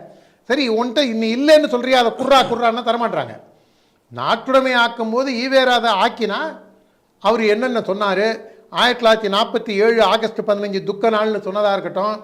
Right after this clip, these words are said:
நாம வந்து சா-, அ, பாப்பாங்கிற சாணியில இருந்து கால் எடுத்து துலுக்கங்கிற மலத்துல வச்சுட்டோம் அப்படின்னு சொன்னது வரைக்கும் அத்தனை விஷயங்களும் வெளியில வரணுங்கிறதுல நாமளும் அதை நாட்டுடைமை ஆக்குங்கிறோம்.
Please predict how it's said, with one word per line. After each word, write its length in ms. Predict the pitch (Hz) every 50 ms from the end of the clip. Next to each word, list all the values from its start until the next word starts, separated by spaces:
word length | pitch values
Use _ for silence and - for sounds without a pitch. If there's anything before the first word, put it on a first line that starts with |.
| - - - _ _ _ _ _ -
நாம 280 | 175 175 190 196 196
வந்து 280 | 196 196 208 214 247 - -
சா-, 400 | - 185 208 220 208 175 160 139 - - - - - - _ 175
அ, 180 | 160 160 151 156 - - - -
பாப்பாங்கிற 640 | - 165 226 240 - - 240 247 262 262 254 247 226
சாணியில 340 | - 208 208 233 233 233 226
இருந்து 500 | 214 208 208 196 202 220 247 240 - -
கால் 280 | - 196 208 233 233
எடுத்து 280 | 226 208 196 202 262 240
துலுக்கங்கிற 600 | - - 254 277 - 269 247 240 240 233 226 196 185
மலத்துல 400 | 196 247 262 262 269 233 214 202
வச்சுட்டோம் 440 | 202 202 208 196 220 220 226 220 202
அப்படின்னு 300 | 190 233 240 240 220 -
சொன்னது 340 | - 208 226 247 254 240 220
வரைக்கும் 380 | 214 214 220 - 302 320 311 - - - - - _ _
அத்தனை 440 | _ - - - - - 294 277 277
விஷயங்களும் 520 | 254 233 - 285 294 294 285 285 247 202 226
வெளியில 200 | 269 294 277 269
வரணுங்கிறதுல 800 | 196 - 208 262 285 294 302 302 294 277 262 269 262 269 285 277
நாமளும் 360 | 240 247 269 269 269 247 233
அதை 180 | 233 220 214
நாட்டுடைமை 340 | 220 220 233 233 220 208 202
ஆக்குங்கிறோம். 420 | 185 156 175 175 160 147 113 -